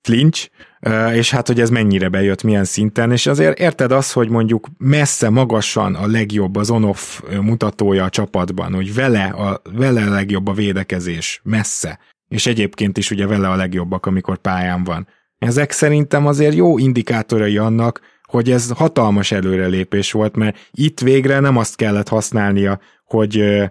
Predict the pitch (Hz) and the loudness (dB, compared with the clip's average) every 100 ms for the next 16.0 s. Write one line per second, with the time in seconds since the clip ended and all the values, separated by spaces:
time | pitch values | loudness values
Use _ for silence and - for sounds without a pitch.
0 | - _ _ 113 120 139 120 113 110 - | -6 _ _ -2 2 4 2 2 0 0
1 | 110 107 113 101 104 107 104 113 113 113 | 0 0 -2 -2 0 0 2 2 2 2
2 | 117 120 120 120 123 107 95 98 92 92 | 2 0 0 0 0 -2 -2 -4 -2 -2
3 | 92 90 104 98 95 110 - _ _ 107 | -2 -4 -2 0 0 -2 -4 _ _ -2
4 | 107 - - 139 147 113 117 113 - 123 | -2 -2 -2 0 2 0 -2 -4 -4 0
5 | 123 113 104 113 113 - 110 107 104 104 | 0 0 0 -2 -2 0 0 2 0 0
6 | 117 110 - 113 113 120 117 120 120 123 | 0 -2 0 0 0 0 0 2 2 0
7 | 117 - - 123 117 131 131 127 156 170 | -2 -8 -4 -2 0 2 2 2 2 2
8 | 143 123 117 - 117 113 - 107 107 110 | 2 2 -2 -2 -2 -2 -2 -2 0 0
9 | 110 120 - 107 - - 113 - 101 - | 2 0 0 -2 -2 -4 -4 -2 -4 -4
10 | - 110 117 110 113 - 98 101 95 104 | -6 -2 0 0 0 -2 -2 -4 0 0
11 | 101 104 107 117 117 - - - 107 - | 2 0 2 0 -2 -8 -14 -4 -2 -2
12 | - - 123 123 131 135 - 143 107 113 | -6 -8 -2 0 0 0 0 0 0 -2
13 | - 117 95 92 101 95 101 - 101 92 | -2 -2 -2 -2 -2 0 -2 -2 -4 -4
14 | - 98 98 123 123 95 - 90 95 92 | -6 -6 -4 0 0 0 -2 -2 0 -2
15 | 90 92 90 90 - 92 95 95 87 | -4 -4 -4 -4 -8 -6 -4 -4 -4